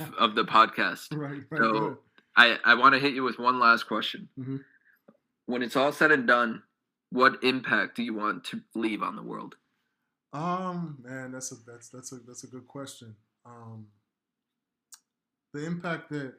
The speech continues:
Speaker 1: that I would love to leave on the world, if nothing else, is that, you know, uh, that you can do it. Like, it doesn't, I shouldn't say it doesn't matter your circumstance, but it,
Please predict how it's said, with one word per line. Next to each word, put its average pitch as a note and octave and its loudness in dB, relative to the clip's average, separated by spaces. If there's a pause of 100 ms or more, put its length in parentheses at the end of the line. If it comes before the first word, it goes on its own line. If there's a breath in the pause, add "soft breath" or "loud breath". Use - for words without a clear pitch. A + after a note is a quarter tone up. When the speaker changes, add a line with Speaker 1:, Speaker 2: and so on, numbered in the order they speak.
(140)
Speaker 1:
that C3 -12
I C3 -10
would C3 -10
love C3 -10
to B2 -12
leave C3 -8
on A#2+ -12
the A#2 -16
world, A#2 -16 (100)
if C3+ -14
nothing C3 -12
else, B2 -16 (500)
is A#2+ -14
that, A#2 -14 (380)
you A#2+ -16
know, A2+ -18 (600)
uh, A2+ -20 (920)
that C3+ -10 (240)
you C3 -10
can C#3 -8
do C3+ -6
it. G#2+ -12 (160)
Like, A2+ -18 (320)
it A#2 -16
doesn't, C3 -10 (360)
I - -14
shouldn't F3 -8
say F3+ -6
it A#2 -10
doesn't C3 -12
matter B2 -12
your C3 -8
circumstance, D3 -12 (540)
but B2+ -10
it, C3 -12